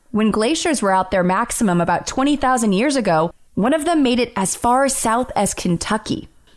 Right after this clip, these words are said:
A six-degree difference was enough to put glaciers in Kentucky. This new finding is obviously pretty cool, pun intended, but it's also really important for a practical and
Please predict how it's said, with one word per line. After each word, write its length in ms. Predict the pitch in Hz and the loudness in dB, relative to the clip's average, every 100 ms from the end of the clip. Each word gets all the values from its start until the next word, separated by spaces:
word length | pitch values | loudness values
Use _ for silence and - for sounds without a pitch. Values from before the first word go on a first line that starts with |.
| - - - | -20 -20 -6
A 100 | - | -2
six-degree 580 | 190 339 381 427 285 320 | 0 -2 -2 -2 0 0
difference 380 | 240 262 269 233 | 0 0 0 0
was 120 | 233 | 2
enough 280 | 254 247 294 | 2 2 0
to 80 | - | -2
put 200 | 269 - | -2 -2
glaciers 460 | 214 247 294 330 | -2 0 0 0
in 140 | 277 262 | 0 0
Kentucky. 800 | 254 202 180 294 - 240 139 - - - - - | 2 0 0 -2 0 -2 -2 -6 -18 -20 -16 -2
This 280 | 202 254 - | 0 0 0
new 140 | 202 | 0
finding 460 | - 339 453 254 220 | 0 0 2 2 2
is 100 | 196 | 2
obviously 600 | 190 185 175 160 165 156 | 2 2 0 0 0 -2
pretty 500 | - - 175 - 226 | -4 -4 -4 -4 -4
cool, 560 | - 339 190 190 349 - - - - - _ | 0 0 2 2 0 -4 -20 -20 -20 -20 _
pun 140 | 226 | -4
intended, 520 | 165 165 233 196 165 - - - - | -2 0 0 0 0 -2 -10 -18 -10
but 100 | - | -4
it's 140 | 339 - | -2 0
also 360 | 262 339 370 | 0 2 0
really 280 | 247 285 320 | 2 2 2
important 480 | 302 262 302 294 240 | 2 0 -2 0 -2
for 140 | 240 | 0
a 80 | 220 | -2
practical 680 | 226 - 302 302 302 233 214 | -2 -4 -4 -4 -4 -2 -2
and 180 | 202 208 | 0 -2